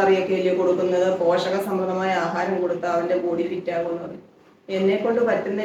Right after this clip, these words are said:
രീതിയിലൊക്കെ ഞാൻ, എന്റെ കുഞ്ഞല്ലേ, അവരെ തടി വെപ്പിച്ച് അവന് ആ വയ്യാഴിക വരുത്തണമെന്ന് കണ്ട് ഞാനൊന്നും ചെയ്യുന്നില്ലല്ലോ. എന്റെ, ഉം, ക-, സാഹചര്യം അനുസരിച്ച് ഞാൻ എന്തെങ്കിലുമൊക്കെ ഉണ്ടാക്കുന്നു, ഞങ്ങൾ കഴിക്കുന്നു, ഞങ്ങൾ വലിച്ചു വാരി പുറത്തുനിന്നുള്ള ഫുഡൊന്നും കഴിക്കുന്നില്ല. പിന്നെ രാത്രിയിലത്തെ അത്താഴം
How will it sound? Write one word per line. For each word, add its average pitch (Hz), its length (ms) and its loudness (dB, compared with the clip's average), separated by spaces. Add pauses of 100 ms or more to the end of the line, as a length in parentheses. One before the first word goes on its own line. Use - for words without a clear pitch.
രീതിയിലൊക്കെ 196 480 0 (120)
ഞാൻ, 208 180 2
എന്റെ 220 200 4 (100)
കുഞ്ഞല്ലേ, 247 460 4 (120)
അവരെ 226 220 2 (340)
തടി 208 260 4
വെപ്പിച്ച് 220 380 2
അവന് 214 240 2
ആ - 20 2 (220)
വയ്യാഴിക 214 480 2
വരുത്തണമെന്ന് 208 640 2 (100)
കണ്ട് 220 280 2 (120)
ഞാനൊന്നും 220 360 2 (100)
ചെയ്യുന്നില്ലല്ലോ. 202 680 0 (720)
എന്റെ, 190 360 4 (100)
ഉം, 170 80 0 (260)
ക-, 196 360 2
സാഹചര്യം 220 560 6
അനുസരിച്ച് 226 420 0
ഞാൻ 226 220 0
എന്തെങ്കിലുമൊക്കെ 220 500 -2
ഉണ്ടാക്കുന്നു, 208 500 -2
ഞങ്ങൾ 202 180 -4 (120)
കഴിക്കുന്നു, 196 460 2
ഞങ്ങൾ 190 160 -2 (100)
വലിച്ചു 214 400 -2
വാരി 196 300 0
പുറത്തുനിന്നുള്ള 202 580 -2
ഫുഡൊന്നും 190 380 -2
കഴിക്കുന്നില്ല. 196 460 0 (280)
പിന്നെ 220 200 0 (120)
രാത്രിയിലത്തെ 226 500 0
അത്താഴം 226 340 6